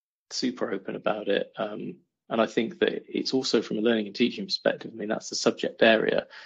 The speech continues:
So how c-, I, to me, it's kinda how can you not be? Um, because it's really useful for, again, for other staff who are trying to teach from this way, <laughs> um, but also for, you know, the,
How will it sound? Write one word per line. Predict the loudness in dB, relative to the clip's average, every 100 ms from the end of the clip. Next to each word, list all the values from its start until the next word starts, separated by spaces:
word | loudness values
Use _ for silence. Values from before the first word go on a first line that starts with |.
| -20 -6
So | 2 4 4 0 -8 _ -16 -6
how | -6
c-, | -6 _
I, | -18 -16 -14
to | -10
me, | -6 -4
it's | -4
kinda | -4 -4
how | -4
can | -6 -4
you | -2
not | 0 -2 0
be? | 2 2 0 -16 -20 -20 _ 0
Um, | 2 2 0
because | -2 -2 0
it's | 0 0 2 0 -2 -10
really | -6 2 6 6 4
useful | 2 0 -2 -2 0 0 -2 -8
for, | -4 0 2 2 -2 -6 _ _ _ _
again, | -2 -2 2
for | 2
other | 4
staff | 2 4 4 4
who | 0
are |
trying | -2 -2 -2
to |
teach | 0 0 0 -4 -6 -8
from | -8 -6 -4
this | -2 0 0 -2 -10 _ _ _
way, | -2 0 4 2 6 4 4 -4
<laughs> | -12 -14 2
um, | 6 6 4 -4 -8 _ _ _ _ _ _ _
but | 10
also | 10 4 0
for, | 0 -2 -4 -20 -20 _ -14 -6
you | -4
know, |
the, | -2 -4